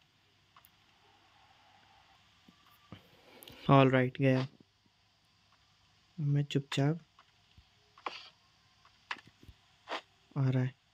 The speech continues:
आ रहा है, आ रहा है, आ रहा है, शायद आ रहा है। नहीं आ रहा। इसमें देखो, इसमें, इसमें कुछ है।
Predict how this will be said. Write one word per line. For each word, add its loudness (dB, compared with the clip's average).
आ 2
रहा 2
है, 0
आ 0
रहा -2
है, 0
आ 0
रहा -2
है, -4
शायद 0
आ 0
रहा 0
है। -4
नहीं 2
आ 2
रहा। -2
इसमें 0
देखो, 0
इसमें, 2
इसमें 2
कुछ 4
है। 2